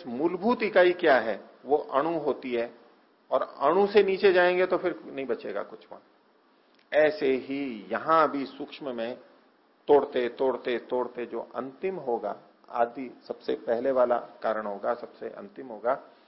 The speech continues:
वो प्रकृति होगी। तो अणु को यहां सबसे छोटा माना गया एक दृष्टि से। वैसे सत्वर स्तंभ को, प्रकृति को सबसे छोटा माना गया है,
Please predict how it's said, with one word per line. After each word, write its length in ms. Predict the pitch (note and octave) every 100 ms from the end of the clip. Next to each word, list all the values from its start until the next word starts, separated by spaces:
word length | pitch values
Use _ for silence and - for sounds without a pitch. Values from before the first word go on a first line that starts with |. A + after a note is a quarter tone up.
| _ _ -
वो 140 | A#2+
प्रकृति 560 | D3+ - - - - G#2+ G#2
होगी। 240 | - D2 _ _ _ _ _ _ _ _ _ _ _ _ _ _ _ _ _ _ _ -
तो 260 | F3+ - - - C3
अणु 400 | C3+ E3 G3 G3+
को 340 | G3+ G3 G3+
यहां 500 | E3 C#3+ E3 F3 F3+ - - - -
सबसे 340 | - C#3 - F3
छोटा 400 | - C3+ - C#3
माना 280 | A2+ G2
गया 200 | F#2 G2 -
एक 260 | F3 F3+ C#3+
दृष्टि 320 | A#2 - A2
से। 320 | - - _ _ _ _ _ _ _ _ _ _ _ _ G2+
वैसे 280 | A2 F3+
सत्वर 360 | E3+ E3+ F#3 F#3+
स्तंभ 300 | F3+ F#3+ F3
को, 100 | E3+
प्रकृति 520 | - - - D#3+ G#3
को 120 | G3+
सबसे 300 | G#3 G#3 G#3
छोटा 300 | F#3 F#3 F3+
माना 260 | D#3+ D3 C3
गया 140 |
है, 60 | A2